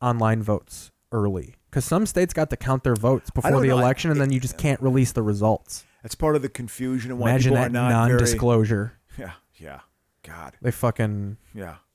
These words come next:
Speaker 1: Put an old-timey musket to your head and fucking make you sign a non-disclosure about the election results.
Speaker 2: <laughs> Yeah, I think it's part of the reason why, you know, w-, I,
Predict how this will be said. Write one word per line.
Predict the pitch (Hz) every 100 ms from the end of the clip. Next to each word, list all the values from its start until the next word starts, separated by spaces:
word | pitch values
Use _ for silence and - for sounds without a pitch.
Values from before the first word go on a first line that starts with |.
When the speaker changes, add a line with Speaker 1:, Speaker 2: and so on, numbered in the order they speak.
| _ -
Speaker 1:
Put | 135
an | 120 117
old-timey | 135 131 127 131 127 - 131 127 117
musket | 113 110 - - -
to | 139
your | 131 127
head | 135 127 127
and | 127
fucking | - 123 120
make | 113 113
you | 120
sign | - 120 113
a |
non-disclosure | 107 110 110 117 113 113 123 123 127 131
about | 123 113
the | 113
election | 110 113 123 143
results. | 139 139 135 139 - - -
Speaker 2:
<laughs> | _ - _ - 131 120 117 95
Yeah, | 127 127
I | 135
think | - 220
it's | 185 - - - _ _ _
part | - 156
of | 165
the |
reason | 147 147 135 139
why, | 131 127 120 113
you | 104
know, | 107 104
w-, | - 101 95 -
I, | - -